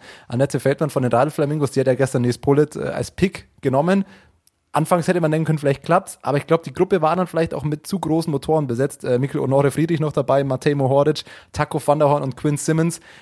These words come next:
Da war auch klar, na, die werden nicht so viel Zeit bekommen, weil wenn die fünf Leute erstmal weg sind auf der Etappe, dann werden sie auch durchkommen. Das, das war auch nicht möglich. Dann war, gab's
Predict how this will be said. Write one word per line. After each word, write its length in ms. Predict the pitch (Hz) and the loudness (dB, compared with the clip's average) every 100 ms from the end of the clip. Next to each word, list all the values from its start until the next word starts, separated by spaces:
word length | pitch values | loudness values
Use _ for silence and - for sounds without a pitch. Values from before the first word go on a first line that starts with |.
| - | -6
Da 100 | 117 | 2
war 120 | 135 | 4
auch 120 | 160 | 2
klar, 240 | - 143 143 | 2 2 2
na, 160 | 143 135 | 0 -2
die 140 | 135 | 2
werden 160 | 147 147 | 0 0
nicht 160 | 139 | -2
so 140 | 147 135 | -2 -4
viel 100 | 127 | 0
Zeit 240 | 123 113 | 0 0
bekommen, 400 | 110 120 123 123 | 0 0 0 2
weil 220 | 117 117 | 2 2
wenn 160 | 120 117 | 0 -2
die 180 | 147 156 | -6 -4
fünf 300 | 156 151 131 | -2 -2 2
Leute 220 | 135 127 | 2 2
erstmal 260 | 123 127 | -2 -4
weg 180 | 127 139 | -4 -4
sind 400 | - 143 139 - | -2 -2 -4 -10
auf 240 | - - - | -10 -10 0
der 160 | 135 | 0
Etappe, 440 | 131 135 - 135 131 - - - _ _ _ | 2 0 0 -2 -2 -12 -20 -20 _ _ _
dann 240 | 117 113 120 123 | 0 0 -2 -2
werden 160 | 120 120 | 0 2
sie 80 | 113 | 0
auch 80 | |
durchkommen. 420 | 127 127 - 120 113 | 0 -2 2 0 0
Das, 280 | 101 - | -6 -8
das 180 | - - | -10 -2
war 80 | 107 | -2
auch 100 | 101 | -2
nicht 160 | 117 113 | -2 -2
möglich. 280 | 127 139 | 0 0
Dann 180 | 135 123 | -2 0
war, 420 | 127 139 139 - _ _ _ - | 0 0 -2 -4 _ _ _ -4
gab's 280 | 127 139 | -2 -2